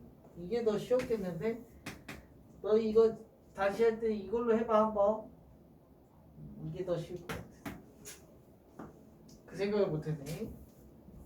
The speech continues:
그냥 알파, 베타로 만나가지고 식이 여러 개가 나와. 얘는 그렇게 어렵지 않죠? 두 근을 알려준 거니까 두 근의 합이 일인인데 여기에서 두 근의 합은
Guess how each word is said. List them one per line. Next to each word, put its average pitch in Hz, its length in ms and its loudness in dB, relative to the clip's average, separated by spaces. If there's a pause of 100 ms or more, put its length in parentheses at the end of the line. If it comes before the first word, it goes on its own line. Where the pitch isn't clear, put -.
(160)
그냥 165 140 -2
알파, 190 260 2
베타로 190 360 2
만나가지고 135 580 -4
식이 196 360 -8
여러 175 240 4
개가 156 220 -2
나와. 120 140 -10 (1080)
얘는 254 400 4 (380)
그렇게 269 300 -2
어렵지 254 300 6
않죠? 240 640 4 (240)
두 294 400 -2
근을 254 280 2
알려준 233 520 2
거니까 196 680 -4 (120)
두 202 160 -12
근의 254 320 4
합이 269 680 0 (120)
일인인데 190 720 0 (240)
여기에서 226 600 0
두 214 140 -2
근의 233 300 -4
합은 247 500 2